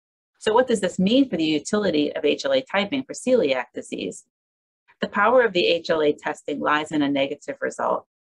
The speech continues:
If a patient is negative for both H L A D Q two and D Q eight, we can exclude celiac disease as a diagnosis. In contrast, if the patient is positive for either H L A D Q two or D Q eight,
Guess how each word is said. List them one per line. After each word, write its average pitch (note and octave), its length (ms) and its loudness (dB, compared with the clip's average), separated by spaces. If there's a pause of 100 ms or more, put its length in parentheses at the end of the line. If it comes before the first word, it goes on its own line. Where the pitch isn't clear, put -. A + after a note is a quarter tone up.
(200)
If F#3+ 120 2
a G3 60 2
patient G3+ 380 0
is D#3 140 0
negative F#3 540 2
for - 180 -6
both F#3 240 4
H E3 240 -2
L D#3 80 -4
A D3+ 100 0
D E3 200 -6
Q F3 280 -14
two D#3 200 -2
and D3 140 -2
D D3 120 -6
Q - 320 -16
eight, G3 320 0 (260)
we G#3+ 120 4
can F#3 160 2
exclude F#3+ 420 -2
celiac D3 560 -2
disease D3 340 -4
as C3+ 140 -10
a B2+ 40 -20
diagnosis. B2+ 880 -4 (600)
In E3 140 2
contrast, C#3+ 800 0
if - 120 -4
the - 80 -4
patient D#3 380 -2
is C#3 120 -8
positive G3+ 640 0
for - 120 0
either C#3+ 300 -2
H D3 240 -2
L C#3 100 -2
A C#3+ 100 -2
D D3+ 200 -4
Q - 220 -8
two C#3+ 240 -4
or C#3 60 2
D C#3 200 -6
Q - 260 -8
eight, C#3+ 240 -2